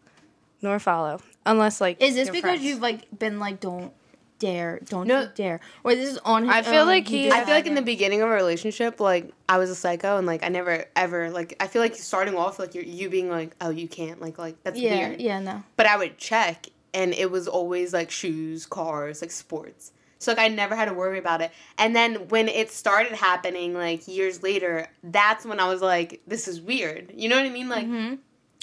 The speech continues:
Speaker 3: all these years, I'm like, "You never did it." And then it, like, happened, and I'm just like, and I would bring it up, and
Speaker 1: No,
Speaker 3: I'm
Speaker 1: I
Speaker 3: like
Speaker 1: think it happened once because I remember you telling me, and he, you were like, "Oh my God, he liked this one girl's picture," and it was one picture,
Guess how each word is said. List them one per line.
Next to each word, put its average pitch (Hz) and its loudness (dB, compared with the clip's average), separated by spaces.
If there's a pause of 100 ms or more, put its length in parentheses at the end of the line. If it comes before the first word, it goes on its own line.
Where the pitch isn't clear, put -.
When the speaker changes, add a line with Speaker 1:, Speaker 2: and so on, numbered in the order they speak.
(100)
Speaker 3:
all 208 8
these 208 0
years, 208 2
I'm 196 0
like, 185 -2
"You 190 0
never 180 0
did 175 2
it." 170 2
And 165 0
then 165 0 (320)
it, 190 4
like, 190 4
happened, 175 2
and 170 -4
I'm 165 -2
just 170 -10
like, 165 -6 (440)
and 202 4
I 208 8
would 196 2
bring 208 4
it 202 2
up, 202 4
and 220 2
Speaker 1:
No, 202 8
Speaker 3:
I'm 196 6
Speaker 1:
I 202 10
Speaker 3:
like 233 4
Speaker 1:
think 330 4
it 277 4
happened 220 2
once 175 0
because 208 4
I 202 8
remember 190 4
you 175 2
telling 175 2
me, 202 2 (380)
and 202 0
he, 196 0
you 214 2
were 202 4
like, 180 2 (240)
"Oh 202 0
my 175 -2
God, 170 -10 (180)
he - -4
liked 220 -2
this 349 0
one 175 -2
girl's 208 -2
picture," - -4
and 214 4
it 202 8
was 202 2 (320)
one 175 0
picture, 175 0